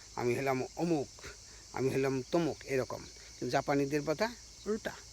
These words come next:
জাপানে যদি আসেন তাহলে দেখতে পারবেন, কখনোই আমি এই পনেরো বছর ধরে জাপানে আসি নিয়মিত, দুহাজার বারো সাল থেকে জাপানে থাকি, দুহাজার পাঁচ সাল থেকে জাপানে আসি, আমি কোনো জাপানিকে এখন পর্যন্ত একটা ধমক দিতে দেখি নাই।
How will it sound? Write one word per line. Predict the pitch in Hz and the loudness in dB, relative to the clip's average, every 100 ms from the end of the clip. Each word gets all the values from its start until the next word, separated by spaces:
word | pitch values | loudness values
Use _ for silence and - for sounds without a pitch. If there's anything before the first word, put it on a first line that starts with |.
| - - - 131 | -18 -18 -12 -2
জাপানে | 135 135 135 | 0 4 2
যদি | 139 | 8
আসেন | 156 143 185 247 | 8 8 4 2
তাহলে | 180 127 | 0 0
দেখতে | 127 131 | 2 2
পারবেন, | 131 156 202 - - - | 4 4 0 -4 -16 -4
কখনোই | - 143 160 160 151 | 0 2 4 6 6
আমি | 151 | 6
এই | 147 139 | 4 4
পনেরো | 156 165 | 6 6
বছর | 156 - 143 | 4 2 2
ধরে | 143 | 4
জাপানে | 143 139 143 | 4 4 8
আসি | 139 - 139 | 8 6 4
নিয়মিত, | 139 139 | 6 6
দুহাজার | 151 185 - 135 | 4 0 0 2
বারো | 127 143 | 4 4
সাল | 147 | 4
থেকে | 131 131 | 2 2
জাপানে | 143 120 131 | 4 2 2
থাকি, | - 131 147 | 0 -2 -2
দুহাজার | 139 127 127 | 0 0 2
পাঁচ | 165 - | 2 2
সাল | 127 | 2
থেকে | 131 | 2
জাপানে | 131 123 139 | 2 4 6
আসি, | 147 - 156 196 - - - - | 6 6 -2 -4 -10 -12 -12 -2
আমি | 139 147 | 2 4
কোনো | - 190 165 151 | 6 8 8 6
জাপানিকে | 170 160 143 139 | 4 6 4 6
এখন | 139 156 151 156 | 4 6 2 2
পর্যন্ত | 143 147 | 2 0
একটা | 143 139 | 0 0
ধমক | 127 143 156 | 0 2 2
দিতে | 135 131 123 | 2 -2 -2
দেখি | 113 175 | -4 -4
নাই। | - | -6